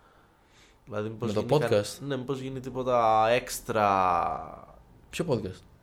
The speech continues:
Speaker 1: Που το χω-, δεν το χωρίσανε σε εφαρμογές στο Mac.
Speaker 2: Α,
Speaker 1: Ναι,
Speaker 2: ναι.
Speaker 1: μήπως, δεν ξέρω, μήπως γίνει τίποτα έτσι έξτρα. Τώρα, behind the scenes, μέσα στο χειμώνα, που αυτοί κάνουν την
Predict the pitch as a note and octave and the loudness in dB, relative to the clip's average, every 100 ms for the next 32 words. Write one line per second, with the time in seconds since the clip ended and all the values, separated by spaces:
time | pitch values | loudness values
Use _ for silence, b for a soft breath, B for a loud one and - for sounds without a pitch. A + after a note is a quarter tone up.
0 | _ _ - B2+ A#2+ - A2+ G#2 G#2 G#2+ | _ _ -16 -14 -14 -16 -14 -12 -12 -12
1 | G#2 G2+ G#2 G2+ G2+ G#2 G2 G#2+ G#2 G2 | -12 -12 -10 -8 -8 -8 -10 -8 -8 -8
2 | - _ _ _ _ _ _ _ _ _ | -14 _ _ _ _ _ _ _ _ _
3 | _ _ _ _ _ _ _ F3 C3+ F#2 | _ _ _ _ _ _ _ 4 4 2
4 | - - D3 A#2+ A#2+ A#2+ C3+ - - C3+ | -6 -6 2 2 2 -4 -6 -6 -10 -10
5 | C3 D3 D3 B2+ A2+ A2+ A2 A2+ A2 A2 | -2 4 6 4 2 0 -2 -4 -6 -2
6 | A#2+ A2+ G#2+ G#2+ A#2 G#2+ A2 - - F#2 | 0 2 2 2 2 2 2 -4 -4 -4
7 | E2+ - b b b b b b b _ | -4 -8 b b b b b b b _
8 | - A2+ A2 G#2 G2+ G#2+ A#2 A#2 A2 G#2 | 0 2 4 4 0 -2 -2 -2 -2 -4
9 | A#2 A2+ G2+ A2 A2+ G#2+ F#2+ G2 A2 G2+ | -4 -6 -4 -6 -6 -10 -6 -2 -2 -2
10 | G2 - G#2+ A2 G2 | -4 -12 -8 -6 -6